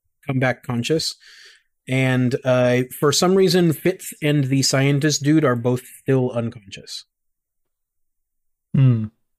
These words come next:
Speaker 1: And I think Fi-, Fitz is over Carl's shoulder. The scientist dude is just kinda laying there, I think, at the moment.
Speaker 2: I think I've decided to give Tyke the nickname Aurora.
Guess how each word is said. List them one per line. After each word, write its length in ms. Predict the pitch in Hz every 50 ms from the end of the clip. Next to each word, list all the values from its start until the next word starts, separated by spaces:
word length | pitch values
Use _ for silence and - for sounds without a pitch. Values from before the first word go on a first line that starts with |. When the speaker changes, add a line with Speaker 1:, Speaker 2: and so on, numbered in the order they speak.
| _ _ _ _ _ _ _ _ _ _ _ _ _ _ _ _ _ _ _ _ _ _ _
Speaker 1:
And 160 | 139 135 135
I 60 | 131
think 200 | 123 151 139 135
Fi-, 180 | - - 170 175
Fitz 280 | - - 175 165 -
is 100 | 170 147 143
over 200 | 151 143 139 135
Carl's 320 | - - 143 139 135 123 -
shoulder. 500 | - 143 127 131 127 131 131 127 127 123
The 220 | 120 127 120 120
scientist 420 | 120 - 139 135 131 127 127 -
dude 120 | - 127 120
is 80 | 120
just 160 | 117 117 117 -
kinda 160 | 123 113 110
laying 240 | 110 110 107 107 107
there, 220 | 107 101 101 - -
I 40 | 113
think, 200 | 104 - 113 104
at 40 | 104
the 60 | 101
moment. 280 | 98 98 95 101 104 - _ _ _ _ _ _ _ _ _ _ _ _ _ _ _ _ _ _ _ _ _ _ _ _ _ _ _ _ _ _ _ _ _ _ _ _ _ _ _ _
Speaker 2:
I 40 | 143
think 140 | 175 240 359
I've 100 | 370 247
decided 520 | 147 127 - - 135 123 120 117 113 113 107
to 300 | 110 110 113 117 110 110 - _ _ _ _ _ _
give 420 | - 139 117 113 110 104 - - - _ _ _ - _ _ _ _ _
Tyke 300 | - 127 117 113 113 - _ _
the 80 | 120 110
nickname 840 | 110 110 110 113 - _ - 123 113 110 110 107 104 107 107 104 - _ _ _ _ _
Aurora. 600 | - 131 117 110 110 110 110 110 110 113 113 113